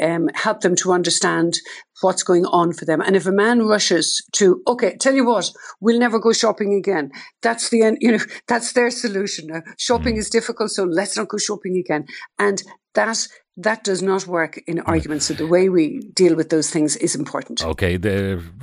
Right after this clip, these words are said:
Speaker 2: comment here, "It's outrageously stereotypical. I know men who take ages to make decisions, and I, as a woman, make decisions quickly and effectively. Where is the research?" Well, you did say, uh, Stephanie, that
Speaker 1: We
Speaker 2: there
Speaker 1: did
Speaker 2: are,
Speaker 1: put that
Speaker 2: you know,
Speaker 1: proviso in.
Speaker 2: th-,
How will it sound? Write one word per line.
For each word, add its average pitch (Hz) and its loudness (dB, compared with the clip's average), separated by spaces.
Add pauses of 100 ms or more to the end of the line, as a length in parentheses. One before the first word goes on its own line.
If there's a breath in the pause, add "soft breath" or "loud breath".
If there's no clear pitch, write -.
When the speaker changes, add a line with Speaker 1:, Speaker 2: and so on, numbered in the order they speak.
Speaker 2:
comment 104 0
here, 90 2
"It's 98 -6 (100)
outrageously 123 0
stereotypical. 110 0
I 123 2
know 120 4
men 107 4
who 104 4
take 104 0
ages 107 2
to 117 0
make 107 2
decisions, 117 0
and 98 0
I, 110 2
as 95 0
a 104 2
woman, 117 2
make 117 0
decisions 107 -2
quickly 165 -2
and 139 0
effectively. 190 0 (180 loud breath)
Where 147 4
is 147 0
the 135 -2
research?" 131 0
Well, 107 2 (240 loud breath)
you 107 4
did 143 0
say, 101 0
uh, 92 0
Stephanie, 113 0
that 87 0
Speaker 1:
We 92 4
Speaker 2:
there 85 4
Speaker 1:
did 80 2
Speaker 2:
are, 78 2
Speaker 1:
put 80 0
that - -2
Speaker 2:
you - -2
know, - 0
Speaker 1:
proviso 165 0
in. 147 -8
Speaker 2:
th-, 82 -12